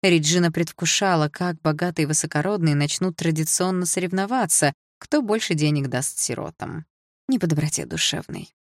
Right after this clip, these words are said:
а от желания быть лучше. В высшем свете все было просто. Лучше тот, кто богаче, и тот, кто имеет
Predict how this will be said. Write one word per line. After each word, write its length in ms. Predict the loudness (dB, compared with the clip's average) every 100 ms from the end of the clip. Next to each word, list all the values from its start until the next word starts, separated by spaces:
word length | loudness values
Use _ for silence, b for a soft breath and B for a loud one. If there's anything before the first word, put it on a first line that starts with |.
| _ _
а 100 | 4
от 80 | 6
желания 460 | 4 2 0 -2
быть 200 | -4 -6
лучше. 440 | -6 -4 -6 -6 -14 _ _ _
В 100 | 0
высшем 280 | 4 4 4
свете 320 | 2 2 2
все 160 | 0 0
было 180 | 0 -2
просто. 440 | -4 -6 -6 -8 -18 _ _
Лучше 360 | 0 0 2 0
тот, 200 | -2 -2
кто 200 | 0 0
богаче, 600 | 0 -2 -6 -6 -8 -8 _ _ _ _ 0
и 100 | 2
тот, 280 | 2 0
кто 180 | -2 -2
имеет 480 | 2 2 2 0 -4